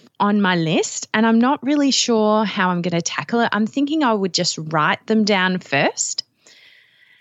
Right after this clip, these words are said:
And, um, I have a few photos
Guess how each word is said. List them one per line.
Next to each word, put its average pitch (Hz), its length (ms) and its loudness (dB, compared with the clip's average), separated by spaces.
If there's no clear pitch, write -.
And, 170 380 2
um, 160 460 2
I 220 100 0
have 214 220 -2
a 185 60 -6
few 165 540 -4
photos 156 1000 -2